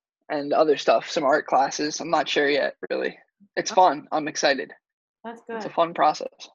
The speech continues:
Speaker 2: When do you know, like, if it gets approved?
Speaker 1: I'm meant to submit it by the end of next semester, so I'll probably submit it, like, by the end of the summer and then go back and forth with them a couple times and get it approved by the end of the semester.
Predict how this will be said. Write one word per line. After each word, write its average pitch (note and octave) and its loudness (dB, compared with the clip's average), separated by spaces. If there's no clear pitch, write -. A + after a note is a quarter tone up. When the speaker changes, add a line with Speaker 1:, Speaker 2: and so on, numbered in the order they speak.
Speaker 2:
When B3+ -6
do C#4 -8
you B3+ -6
know, A#3+ -4
like, G3 -8
if G3+ -14
it G3+ -12
gets G3+ -12
approved? F#3+ -12
Speaker 1:
I'm G3 0
meant G#3+ 2
to A3 -2
submit F3+ 0
it E3+ 0
by F3 8
the E3 4
end F3 2
of D#3+ -2
next D#3+ -2
semester, E3+ -4
so - 4
I'll F3 8
probably F#3 2
submit E3 -2
it, - -2
like, D3 -2
by D3 4
the D3 -4
end C#3+ -4
of C3 -8
the B2 -8
summer C3+ -6
and C#3 -12
then C#3 -8
go D3 2
back D#3 4
and D#3 -10
forth D#3 -2
with C#3+ -12
them C3 -4
a - -20
couple D#3 2
times C#3 -8
and B2+ -12
get B2 -6
it G#2+ -8
approved - -10
by B2+ -4
the C3+ -6
end C3+ -10
of C3 -12
the C3+ -8
semester. D3+ -10